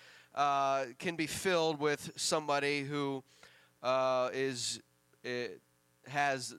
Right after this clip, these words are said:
doesn't meet certain requirements for that. Obviously, there's in a, uh, the, uh, Constitution, age, and, and things like that. But apart from that,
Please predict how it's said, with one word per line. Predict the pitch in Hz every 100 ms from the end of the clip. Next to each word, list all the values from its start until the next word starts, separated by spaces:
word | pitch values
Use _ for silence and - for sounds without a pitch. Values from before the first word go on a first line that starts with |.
| - _ _ _ _ _ _ - _ _ -
doesn't | 151 147 135
meet | 156 143
certain | - 160 139
requirements | 131 - 156 160 147 123 123 - -
for | - - 160 151
that. | 127 117 117 104
Obviously, | 127 131 - 131
there's | 120 117 113 -
in | 127 123
a, | 95 _ _ -
uh, | 110 107 104
the, | 110 113
uh, | 107 98 - _ _ - _
Constitution, | 170 151 131 165 147 - 131
age, | 127 139 135 123
and, | 120
and | 95 117
things | 113 139 120
like | 113
that. | 151 143 110
But | 113 131 - - - -
apart | 131 185 196
from | - 147
that, | 131 127 127 -